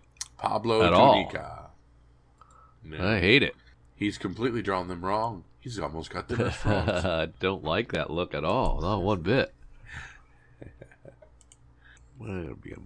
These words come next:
Speaker 2: Marvel? Come on, baby. Give me something. Give me something that speaks to me.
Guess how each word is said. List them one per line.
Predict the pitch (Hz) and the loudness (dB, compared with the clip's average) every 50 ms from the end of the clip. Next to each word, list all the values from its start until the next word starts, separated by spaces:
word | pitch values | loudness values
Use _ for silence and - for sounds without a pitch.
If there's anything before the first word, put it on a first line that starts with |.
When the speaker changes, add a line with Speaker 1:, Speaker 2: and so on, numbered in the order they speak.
| 87 - | -18 -16
Speaker 2:
Marvel? | - - - - - - - - - - - - _ _ _ _ _ - _ - | -14 -12 -12 -10 -10 -12 -12 -14 -18 -20 -20 -20 _ _ _ _ _ -20 _ -12
Come | - - 82 67 | -6 -6 -6 -6
on, | 55 - 50 - - - | -6 -10 -12 -16 -16 -14
baby. | - - 67 65 67 - - - - - - - - - - - - - - - | -12 -12 -10 -10 -10 -12 -14 -18 -20 -20 -20 -20 -20 -20 -20 -20 -20 -14 -8 -6
Give | 85 | -6
me | 78 76 | -6 -6
something. | - - 69 - - - - - - - _ _ _ - - - _ _ - | -6 -8 -10 -8 -10 -16 -16 -16 -20 -20 _ _ _ -20 -20 -20 _ _ -14
Give | - - | -10 -10
me | 80 | -10
something | - - - - 95 | -8 -8 -10 -10 -10
that | 90 | -16
speaks | - - - - - - - | -14 -12 -12 -12 -12 -12 -14
to | - 69 | -12 -12
me. | 65 69 - | -12 -12 -14